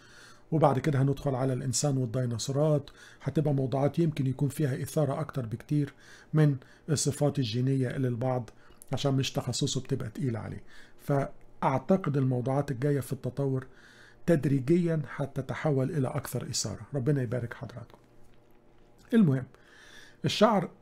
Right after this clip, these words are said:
ألوانه جاية من فين باختصار؟ ألوان الشعر جاية من صبغات الميلانين اللي بتطلع، أو بروتين الميلانين اللي بيطلع من الميلانوسايت في بصلة الشعر. هي اللي بيتلون بيها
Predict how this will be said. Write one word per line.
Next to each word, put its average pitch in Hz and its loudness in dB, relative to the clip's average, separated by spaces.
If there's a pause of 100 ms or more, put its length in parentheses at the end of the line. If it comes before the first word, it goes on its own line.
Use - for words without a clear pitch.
(400)
ألوانه 160 4
جاية 185 4
من 147 4
فين 165 0
باختصار؟ 160 0 (220)
ألوان 185 4
الشعر 180 -2
جاية 165 0 (840)
من 170 6 (100)
صبغات 160 2
الميلانين 143 2 (140)
اللي 156 4
بتطلع، 160 -4
أو 135 0
بروتين 135 2
الميلانين 147 2
اللي 156 2
بيطلع 147 -2
من 131 0
الميلانوسايت 139 0 (340)
في 156 -2
بصلة 135 2
الشعر. - -6 (720)
هي 196 8
اللي 147 4
بيتلون 143 0
بيها 127 0